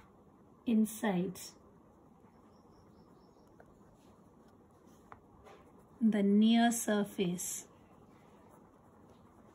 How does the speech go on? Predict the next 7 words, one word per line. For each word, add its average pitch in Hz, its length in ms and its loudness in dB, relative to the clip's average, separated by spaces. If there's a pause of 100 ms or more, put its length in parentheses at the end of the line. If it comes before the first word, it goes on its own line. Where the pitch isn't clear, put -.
(960)
of 214 240 -4
conductor। 233 540 -4 (1800)
तो 226 80 -6
क्या 247 160 0
हो 240 80 6
जाएगा? 233 360 0 (500)
Therefore, 214 480 -2